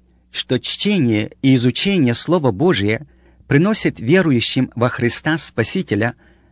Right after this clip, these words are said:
большое благословение и содействует духовному возрасту христианина.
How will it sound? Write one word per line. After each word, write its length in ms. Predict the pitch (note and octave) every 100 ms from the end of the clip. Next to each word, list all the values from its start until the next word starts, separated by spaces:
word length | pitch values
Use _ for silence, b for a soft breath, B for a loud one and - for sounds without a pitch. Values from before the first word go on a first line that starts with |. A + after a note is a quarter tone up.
| b
большое 600 | - A#2+ A#2+ - G#3+ G3
благословение 1080 | D3 B2+ A2 - A2+ G2 D#3 F3 D#3+ D3+ - -
и 80 |
содействует 960 | B2 - A2 A#2+ F#3 - - D#3 D#3 D3 -
духовному 840 | F#2+ A2 - D#3+ E3 D3+ D3 C#3+
возрасту 640 | F#2+ F#2 C3 B2 B2 - A2+
христианина. 760 | - G2+ - G#2 G2+ E2+ E2